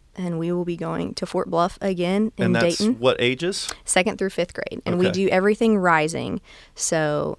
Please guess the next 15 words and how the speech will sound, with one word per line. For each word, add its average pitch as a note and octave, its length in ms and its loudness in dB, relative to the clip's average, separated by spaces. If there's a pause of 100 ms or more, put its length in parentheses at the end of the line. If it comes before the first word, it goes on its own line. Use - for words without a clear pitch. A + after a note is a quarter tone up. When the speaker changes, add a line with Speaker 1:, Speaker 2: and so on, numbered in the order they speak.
Speaker 1:
if - 80 -16
you're - 100 -6
going D#3+ 220 2
Speaker 2:
Rising G3+ 240 8
Speaker 1:
into A3+ 160 2
Speaker 2:
second - 220 0
Speaker 1:
second - 160 -6
grade, - 240 -2
Speaker 2:
grade. G#2 160 -4
Speaker 1:
yes. - 240 -2
Speaker 2:
Okay. F#2+ 340 -4
Speaker 1:
And F3 140 0
we'll F#3 220 6
base F3+ 340 2
that E3 180 2